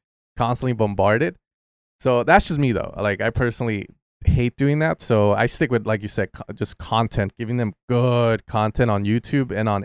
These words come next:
Instagram, value. Uh, I read a book, like I said, and, and that's where I learned majority of this stuff.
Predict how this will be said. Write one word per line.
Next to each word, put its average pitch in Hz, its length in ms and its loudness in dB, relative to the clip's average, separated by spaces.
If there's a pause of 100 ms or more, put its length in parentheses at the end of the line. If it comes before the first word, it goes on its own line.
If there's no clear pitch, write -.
Instagram, 101 640 -4 (240)
value. 117 480 0 (460)
Uh, 110 480 2
I 113 80 -2
read 135 180 2
a 127 60 4
book, 120 580 2
like 110 160 -2
I 107 40 -4
said, 104 340 0
and, 101 180 -2
and 104 140 -4
that's - 160 -4
where 117 80 2
I 104 40 2
learned 101 220 0
majority 101 400 -2
of 113 100 0
this 120 120 -6
stuff. - 320 -6